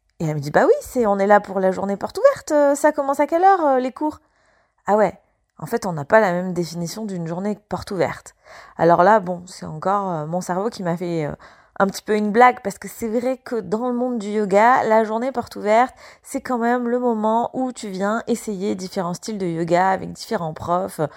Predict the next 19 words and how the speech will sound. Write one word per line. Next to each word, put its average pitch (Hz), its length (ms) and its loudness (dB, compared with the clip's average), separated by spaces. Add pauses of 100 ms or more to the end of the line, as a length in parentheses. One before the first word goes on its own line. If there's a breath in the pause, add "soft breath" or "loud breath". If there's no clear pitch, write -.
(280 loud breath)
Donc 180 120 -6
tu 202 120 -6
viens 233 260 2
faire 226 320 2
du 196 120 -8
yoga. 190 360 -2 (380 loud breath)
Mais, 185 200 0
euh, 165 380 0
pour 170 200 -8
moi, 262 160 0
une 220 100 -2
journée 190 220 -4
porte - 200 -12
ouverte, - 540 -8
bah, 151 160 -4
c'est - 120 -16
pas 214 140 -2
ça, 196 320 -2
forcément. 170 560 -6